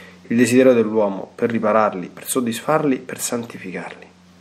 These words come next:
Così scelgo lui vittima per questo punto della mia vita nascosta. Sicché voglio tutto il suo interno unito con me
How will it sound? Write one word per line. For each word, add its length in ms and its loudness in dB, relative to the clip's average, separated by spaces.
Così 260 4
scelgo 360 6
lui 140 4
vittima 360 2
per 140 0
questo 280 -2
punto 280 -2
della 180 -4
mia 140 -6
vita 180 -8
nascosta. 640 -16
Sicché 280 -2
voglio 260 4
tutto 260 -4
il 120 -2
suo 320 0
interno 1040 -4
unito 480 -8
con 180 -12
me 400 -14